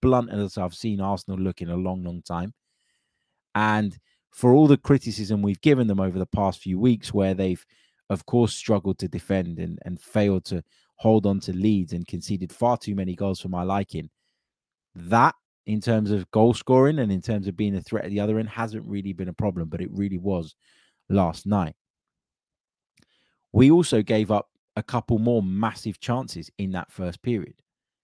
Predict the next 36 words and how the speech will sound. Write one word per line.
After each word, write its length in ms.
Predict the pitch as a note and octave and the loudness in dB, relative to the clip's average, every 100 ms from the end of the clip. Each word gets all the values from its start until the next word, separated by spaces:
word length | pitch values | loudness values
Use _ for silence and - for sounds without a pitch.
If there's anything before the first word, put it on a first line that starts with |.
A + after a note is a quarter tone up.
| _ _ _ _ _ _ _ _ _ _ _ | _ _ _ _ _ _ _ _ _ _ _
a 60 | G#2+ | 0
number 460 | B2 E3 F#3 D3 | 4 4 6 6
of 120 | A2 F#2+ | 6 2
which 280 | F2+ - | -6 -6
came 320 | - C3+ C3 G#2 | -2 0 0 -2
from 200 | G#2+ G2 | -4 -6
similar 460 | - B2+ A#2 A2 | -2 0 2 0
scenarios. 800 | G#2 A2 A2 C3 G#2+ E2+ C#2+ - _ _ _ _ _ _ _ _ | -2 -2 0 0 -2 -6 -12 -20 _ _ _ _ _ _ _ _
So, 440 | - - D3 D3 - _ _ _ _ - | 0 6 8 8 2 _ _ _ _ -2
yes, 400 | A#2+ E3+ D3+ - | 2 2 0 -8
it's 200 | C3+ - | -8 -2
on 180 | C3+ B2+ | 0 0
Mikel 300 | B2+ - A#2 | -2 0 2
Arteta, 480 | A2 - A2+ - - | 2 0 -4 -4 -2
I 180 | G#2 A2 | 0 0
think, 320 | - G2 E2+ | 0 -6 -6
to 120 | - G2 | -4 0
make 260 | G#2 G#2 | 2 0
those 180 | G2+ F#2 | -4 -6
tweaks 340 | - G2+ F#2 | -8 -10 -8
and 120 | F#2+ F2 | -12 -8
to 100 | F#2 | -8
make 220 | F#2 - | -8 -8
those 180 | F2+ E2+ | -10 -8
adjustments. 540 | G2+ F#2+ - E2+ - | -4 -6 -6 -12 -8
And 100 | G#2+ | -6
I 140 | A2 G#2+ | -4 -4
think 240 | C3 C3 | -6 -6
in 260 | B2 A2+ A2 | -4 -2 0
game 360 | A#2+ C3 G#2+ | 0 0 -2
as 120 | F#2 | -4
well, 160 | A2 G#2 | -2 -2
he's 140 | F2 | -2
got 160 | - - | -6 -8
a 40 | |
responsibility 800 | F2 - G#2 F#2 F2+ G2 F2 F2 | -10 -8 -8 -8 -8 -8 -8 -10